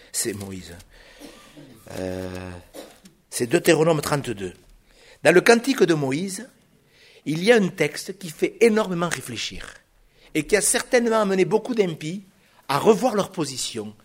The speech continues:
par rapport à la façon de s'adresser à Dieu. Dans Deutéronome trente-deux, au verset quatre, c'est un cantique, et dans ce cantique, il y a quelques questions adressées aux pécheurs.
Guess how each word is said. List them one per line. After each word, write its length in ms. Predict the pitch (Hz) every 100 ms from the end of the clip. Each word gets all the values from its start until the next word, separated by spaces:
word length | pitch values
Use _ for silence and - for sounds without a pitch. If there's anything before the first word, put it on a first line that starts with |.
| _ _ -
par 120 | 156
rapport 240 | 170 220
à 40 | 175
la 80 |
façon 240 | 156 160 196
de 80 | 147
s'adresser 440 | 147 127 123 127
à 60 | 95
Dieu. 200 | 85 73 _ _ _ _ _ - _ _ - - - -
Dans 100 | 147
Deutéronome 560 | 165 208 226 214 185 143
trente-deux, 680 | - 123 135 135 190 302 _ _ _ _ -
au 80 | 139
verset 280 | 170 - 143
quatre, 500 | - 147 175 - 294 _ _ _
c'est 180 | - 151
un 80 | 127
cantique, 480 | 117 113 110 127 - _ _ _ _ _ _ - -
et 80 | 147
dans 140 | 185
ce 120 | 185
cantique, 560 | 156 151 - 170 190 247 285 _ _ - -
il 140 | 139
y 60 | 170
a 40 |
quelques 280 | - 147 185
questions 500 | 151 - 127 107 120 - _ _ _ _ _ _ _ -
adressées 360 | 147 165 160 254
aux 40 |
pécheurs. 520 | 135 - 95 82 -